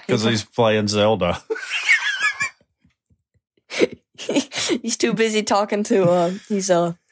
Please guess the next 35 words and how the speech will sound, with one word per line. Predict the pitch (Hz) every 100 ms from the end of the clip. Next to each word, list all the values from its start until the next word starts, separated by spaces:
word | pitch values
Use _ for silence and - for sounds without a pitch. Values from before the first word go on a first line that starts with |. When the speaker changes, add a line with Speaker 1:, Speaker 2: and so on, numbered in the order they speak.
| -
Speaker 2:
He | 165 208
played | 226 220 190
Zelda | 156 165 170 151
during | 143 139 131
the | 127
entire | 117 104 120 123 123
Alabama | 113 113 110 107 101 98
basketball | 95 90 - 92 90 85
game. | 82 87 - -
Speaker 1:
<laughs> | - - 554 719 640 - - - - 370
He | 349
d-, | 320 - 214
did | 220
we | 269 277
win | 185 202
that, | 226 240
by | 240
the | 269
way? | 302 294 _ _ _ -
Speaker 2:
Yeah, | 165 214
we | 139 151
won. | 202 170 90 - -
Speaker 1:
Yeah, | 190
that's | 180 180
Speaker 2:
Tough | 180 156
Speaker 1:
what | 123
I | 101
Speaker 2:
win, |
Speaker 1:
thought. | 90
Speaker 2:
but | 92
we | 110 123
won. | 117 92 80 - _ -
Speaker 1:
Yeah, | 180
how | 175 233
much? | 320 -